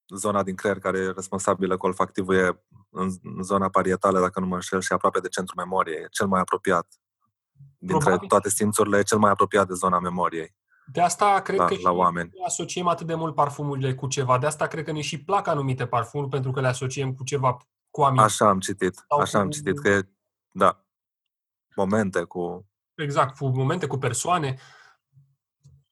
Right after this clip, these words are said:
Speaker 1: Da, da, da, și e, e instantă treaba. E instantă.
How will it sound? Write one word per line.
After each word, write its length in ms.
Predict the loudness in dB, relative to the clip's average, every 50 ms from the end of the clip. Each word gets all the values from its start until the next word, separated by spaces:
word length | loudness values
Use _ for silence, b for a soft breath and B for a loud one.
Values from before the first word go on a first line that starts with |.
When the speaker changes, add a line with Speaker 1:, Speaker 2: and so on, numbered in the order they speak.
| _ _ _ _
Speaker 1:
Da, 220 | 0 2 4 4 4
da, 80 | 4
da, 140 | 2 2 0
și 180 | 0 0 2 4
e, 140 | 4 4 4
e 120 | 4 2 0
instantă 420 | 0 0 2 2 2 2 2 -2
treaba. 460 | 2 2 2 2 2 0 -2 -4 _ _ _ _ _ _ _ -20 _
E 100 | -12 -10
instantă. 560 | -10 -10 -4 -2 -2 -2 -2 -4 -6 -6